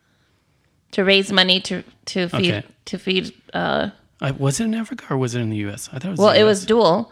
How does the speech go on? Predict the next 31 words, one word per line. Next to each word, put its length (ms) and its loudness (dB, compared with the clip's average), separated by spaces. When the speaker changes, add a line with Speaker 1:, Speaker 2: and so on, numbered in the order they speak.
Speaker 2:
Oh, 120 -2
okay. 140 -6
Speaker 1:
So 100 4
it 40 6
was 120 0
in 140 2
Africa 640 2
and 140 2
then, 140 0
uh, 400 4
raise, 360 -2
um, 520 -4
feed 160 0
the 120 4
hungry 340 2
and 120 2
raise 240 2
awareness 420 0
of 120 -6
homelessness 800 -2
in 380 -2
America. 560 -6
Speaker 2:
Right. 240 -4
Speaker 1:
So 100 -4
it 40 2
was 100 -2
like 100 0
a 80 4
dual 300 0
thing. 300 -10
Speaker 2:
Right, 160 2